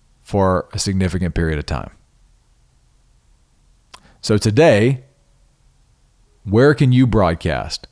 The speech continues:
What's one thing you can do to broadcast your message, to broadcast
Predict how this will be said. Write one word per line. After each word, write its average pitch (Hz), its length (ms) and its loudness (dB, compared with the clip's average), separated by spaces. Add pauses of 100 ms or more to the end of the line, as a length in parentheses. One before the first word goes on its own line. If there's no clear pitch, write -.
What's 147 220 0
one 135 280 2
thing 127 240 0
you 117 180 2
can 117 220 0
do 92 380 0 (420)
to 113 80 0
broadcast 104 840 0 (240)
your 117 220 2
message, 123 560 -2 (540)
to 101 80 -4
broadcast 117 800 2